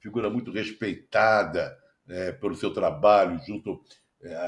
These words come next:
às pesquisas que faz, a, do, do, do, do, pesquisas afro, é, do, do,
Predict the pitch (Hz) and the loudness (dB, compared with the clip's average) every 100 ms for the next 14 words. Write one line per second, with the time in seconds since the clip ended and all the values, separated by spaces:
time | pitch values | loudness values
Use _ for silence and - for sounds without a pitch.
0 | 80 85 - - 95 - - 127 92 90 | -6 -6 -8 -6 -8 -8 0 0 0 -6
1 | - 82 101 104 92 73 92 - _ _ | -8 -4 2 4 4 0 -6 -8 _ _
2 | - 101 110 95 92 87 90 85 80 95 | -14 -12 -8 -6 -6 -6 -10 -12 -12 -10
3 | 85 - 95 80 90 104 107 87 - 95 | -8 -6 -4 -4 2 6 6 4 -2 -6
4 | 90 - _ _ _ 90 90 90 90 92 | -6 -8 _ _ _ -4 -2 -2 -4 -8
5 | 92 95 | -12 -16